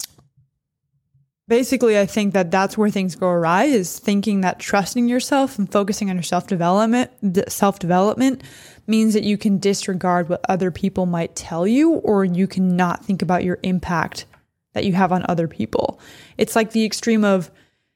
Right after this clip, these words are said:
you know, people say, "It's okay to not be okay," where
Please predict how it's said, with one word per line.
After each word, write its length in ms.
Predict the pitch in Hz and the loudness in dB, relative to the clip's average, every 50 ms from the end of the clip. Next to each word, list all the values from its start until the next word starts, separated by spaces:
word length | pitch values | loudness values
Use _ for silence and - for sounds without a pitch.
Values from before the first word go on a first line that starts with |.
| _ _ | _ _
you 100 | - 208 | -2 0
know, 80 | 196 180 | 0 2
people 300 | 165 202 180 196 202 175 | 2 0 0 0 0 0
say, 240 | - 214 196 190 196 | 0 -2 -2 0 0
"It's 240 | - 220 220 - | 0 -2 -2 0
okay 360 | 214 202 202 - - 226 214 208 | -2 -2 -2 -2 0 0 2 2
to 100 | 196 196 | 2 2
not 240 | 185 175 175 175 | 2 0 0 0
be 180 | - 185 175 170 | 0 0 2 2
okay," 580 | 180 180 - - 302 294 269 247 233 226 220 214 | 0 0 0 0 2 2 4 4 2 2 2 0
where 760 | - 196 202 196 190 190 185 180 180 180 185 196 - - _ | -2 0 0 2 2 4 4 4 4 2 2 0 -2 -6 _